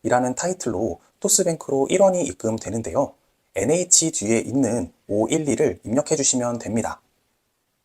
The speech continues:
계좌 로그인이나 매수, 매도, 체결에 사용될 비밀번호 네 자리를 설정해 주시면 계좌 개설이 완료됩니다. 자, 이제 계좌 개설은 완료되었고요.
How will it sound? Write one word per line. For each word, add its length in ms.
계좌 340
로그인이나 760
매수, 380
매도, 480
체결에 380
사용될 480
비밀번호 560
네 100
자리를 340
설정해 440
주시면 500
계좌 300
개설이 480
완료됩니다. 680
자, 220
이제 240
계좌 260
개설은 320
완료되었고요. 960